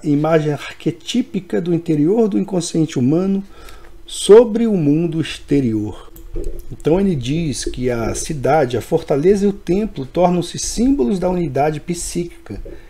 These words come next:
e assim exercem influência específica sobre o ser humano que entra ou que vive naquele lugar. Algo interessante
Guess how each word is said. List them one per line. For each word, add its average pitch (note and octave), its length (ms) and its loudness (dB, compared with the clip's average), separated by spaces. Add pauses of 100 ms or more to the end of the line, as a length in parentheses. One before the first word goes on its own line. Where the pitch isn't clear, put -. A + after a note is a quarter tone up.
(260)
e C#3 80 2
assim A3 360 2
exercem F3 500 2
influência D3+ 400 0
específica - 800 -2
sobre E3+ 260 -4
o D3 60 -6
ser D3+ 180 0
humano E3+ 460 0
que E3+ 160 -8
entra F#3+ 420 0
ou G3 80 4
que G3+ 180 -4
vive E3 400 -2
naquele D3 380 -4
lugar. A2+ 500 -6 (280)
Algo F#3+ 280 2
interessante E3 960 2